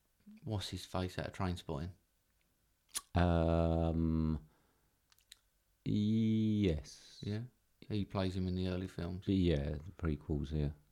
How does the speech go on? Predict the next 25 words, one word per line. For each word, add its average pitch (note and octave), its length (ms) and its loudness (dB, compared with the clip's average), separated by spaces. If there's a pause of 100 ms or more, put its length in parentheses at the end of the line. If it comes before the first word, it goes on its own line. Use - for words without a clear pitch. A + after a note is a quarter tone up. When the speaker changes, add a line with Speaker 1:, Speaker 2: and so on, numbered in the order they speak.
Speaker 1:
God, G2+ 340 -8
I - 40 -6
Speaker 2:
Yeah. F2+ 60 -4
Speaker 1:
can't E2 120 -6
remember F#2 240 -6
his F#2 120 -6
name. F2+ 400 -6 (600)
Speaker 2:
Uh, D#2 380 0
Speaker 1:
That's D2+ 140 -2
not - 160 -4
irritating F#2+ 480 -6
at G2+ 180 -8
all. F#2+ 220 -4
Speaker 2:
No. F#2 240 6 (1000)
<laughs> F3 100 10 (1300)
Uh, F#2 400 2
yeah, - 60 0
Speaker 1:
Yeah. G#2 160 4
Speaker 2:
no, F2+ 360 4
I - 60 -14
can't E2+ 120 0
remember. F2 300 0 (260)
Speaker 1:
You, G2+ 260 -8 (100)
you G#2 120 -6
keep - 80 -8